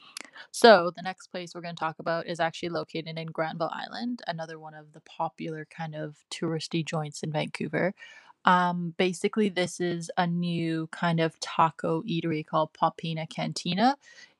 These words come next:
Basically, their menu is kind of like that Asian and Persian fusion. So totally kind of going with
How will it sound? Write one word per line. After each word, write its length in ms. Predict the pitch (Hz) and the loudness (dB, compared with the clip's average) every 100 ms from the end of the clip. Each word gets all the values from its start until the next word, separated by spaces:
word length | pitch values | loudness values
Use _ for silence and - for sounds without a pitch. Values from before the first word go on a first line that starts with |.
| _ - | _ 0
Basically, 540 | 190 180 - 196 208 | 2 2 0 0 2
their 140 | 202 190 | 2 2
menu 340 | 175 175 165 | 2 2 0
is 100 | 170 | -2
kind 200 | - 165 | -2 -2
of 100 | 170 | 2
like 160 | 170 165 | 2 4
that 220 | 175 - | 2 2
Asian 540 | 180 175 175 175 170 160 | 2 2 2 2 2 2
and 180 | 151 | -2
Persian 540 | - 156 160 151 160 156 | -2 0 0 0 -2 -2
fusion. 600 | - 156 156 196 262 311 _ _ _ _ _ - | -2 0 0 2 2 2 _ _ _ _ _ -6
So 180 | - 165 | -2 -2
totally 500 | - 175 170 175 170 | 2 4 4 4 2
kind 260 | 175 165 | 2 2
of 120 | 151 | 2
going 260 | 156 156 160 | -2 -2 0
with 140 | 160 | -2